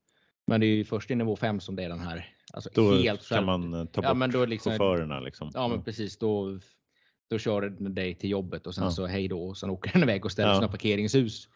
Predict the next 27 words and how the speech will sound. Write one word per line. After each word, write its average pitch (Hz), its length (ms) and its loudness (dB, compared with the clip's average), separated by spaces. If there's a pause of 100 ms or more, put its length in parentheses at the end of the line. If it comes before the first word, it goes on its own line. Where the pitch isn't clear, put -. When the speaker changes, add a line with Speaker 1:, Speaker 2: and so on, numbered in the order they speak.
(260)
Speaker 1:
tio 101 180 -4
minuter 95 280 -10
bort 92 240 -10
och 104 80 -8
sen 92 120 -6
hämtar 98 260 -6
upp 110 200 -2
dig. - 240 -8 (640)
Speaker 2:
Mm. 82 200 -2 (1800)
Ja, 113 260 2
eh, 117 140 0 (340)
jag 120 80 0
hörde 117 220 -2
en, 117 220 -4
en 107 260 -4
del 123 200 2
har 123 100 2
ju 120 80 -2
kopplat 117 420 -4
det 104 80 -2
här 92 80 2
till 87 320 -2
att, 85 260 -2
eh, 92 100 -2
teknikjättarna 90 720 -4
har 82 300 -2
också, 80 460 -2